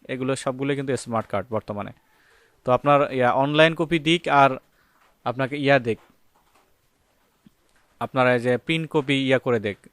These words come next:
মানে সরকারিভাবে করে দিক, ওই দুইটাই হবে। দুইটা আপনারা করতে পারবেন। আরও অন্যান্য জিনিস দিয়ে করতে পারবেন, যেমন আপনার পাসপোর্ট যদি থাকে,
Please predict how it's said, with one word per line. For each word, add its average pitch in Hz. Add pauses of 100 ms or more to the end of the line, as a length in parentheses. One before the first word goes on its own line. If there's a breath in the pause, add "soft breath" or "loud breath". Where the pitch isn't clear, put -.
মানে 113
সরকারিভাবে 139
করে 127
দিক, 104 (420)
ওই 156
দুইটাই 160
হবে। 110 (760)
দুইটা 147
আপনারা 147
করতে 139
পারবেন। 104 (2000)
আরও 139
অন্যান্য 156
জিনিস 147
দিয়ে 147
করতে 139
পারবেন, 135
যেমন 135
আপনার 127 (180)
পাসপোর্ট 139
যদি 131
থাকে, 113